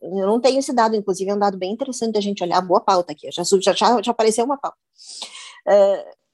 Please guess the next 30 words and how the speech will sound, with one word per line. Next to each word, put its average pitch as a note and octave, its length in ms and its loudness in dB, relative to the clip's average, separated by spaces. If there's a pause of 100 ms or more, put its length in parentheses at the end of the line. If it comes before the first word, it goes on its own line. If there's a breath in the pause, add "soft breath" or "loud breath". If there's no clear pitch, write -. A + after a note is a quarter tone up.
(220)
se A3+ 140 -6
a A#3+ 40 -2
gente C#4 220 -6
olhar D4 140 0
a C4+ 60 -2
capacidade A#3+ 500 -4
instalada A3+ 500 -4
em F#3 80 -6
termos G#3+ 320 -4
de G#3+ 60 -4
ar-condicionado G#3 760 -4
no F#3 80 -6
país, D#3+ 720 -6 (320)
na G#3+ 280 4
época G3+ 440 2
e D#3+ 40 0
agora, D#3+ 440 2
certamente B3 760 -2
vai B3 120 -2
ter A#3+ 100 -4
um A#3 60 0
multiplicador A3 800 -2 (140)
bem F#3+ 260 0
elevado. G#3+ 540 0 (1200 soft breath)
Então, B3+ 160 -2
não D#4+ 100 -2
se D#4+ 140 -8
trata D4 280 -4
de D4+ 140 -4
culpa, C#4 720 0